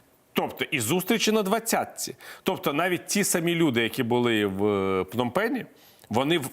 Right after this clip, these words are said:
форматі «двадцятки» не хотіли зустрічатися із російським міністром. Це багато про що свідчить. Потім Лавров був один день там.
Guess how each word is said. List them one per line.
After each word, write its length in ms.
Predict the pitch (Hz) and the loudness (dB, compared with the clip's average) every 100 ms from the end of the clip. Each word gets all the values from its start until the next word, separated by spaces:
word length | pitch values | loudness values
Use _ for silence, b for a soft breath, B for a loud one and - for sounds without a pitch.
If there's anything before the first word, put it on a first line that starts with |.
| - | -2
форматі 600 | 151 143 143 147 - 127 | 0 2 2 0 0 -2
«двадцятки» 760 | 107 117 - 175 214 - 135 | -2 -4 -2 -4 -4 -4 -4
не 140 | 123 139 | -2 -2
хотіли 640 | - 135 - 175 220 - - _ _ _ _ _ _ _ _ _ _ _ _ - | 0 -2 0 0 0 -2 -8 _ _ _ _ _ _ _ _ _ _ _ _ -4
зустрічатися 680 | 113 - 123 143 160 214 - | -2 0 0 0 0 -2 0
із 100 | 117 | 2
російським 540 | 120 - 147 - - 127 | 0 0 -2 -2 -2 -2
міністром. 420 | 98 78 - - _ _ B B B | -2 -4 -10 -20 _ _ B B B
Це 180 | - 202 | -2 0
багато 540 | 143 147 139 180 196 | 0 0 0 0 -2
про 180 | - 147 | 0 -2
що 400 | - - 139 - - - _ _ _ _ _ _ | 0 0 0 -2 -10 -20 _ _ _ _ _ _
свідчить. 680 | - 147 127 - - - - _ _ B B B | -2 0 -2 -6 -14 -16 -20 _ _ B B B
Потім 320 | - 202 220 190 | 0 2 2 2
Лавров 360 | 143 135 190 | 2 2 0
був 240 | 185 185 156 | 0 0 0
один 360 | 120 160 147 | 2 0 2
день 200 | 107 87 | 0 -2
там. 220 | - - | -8 -12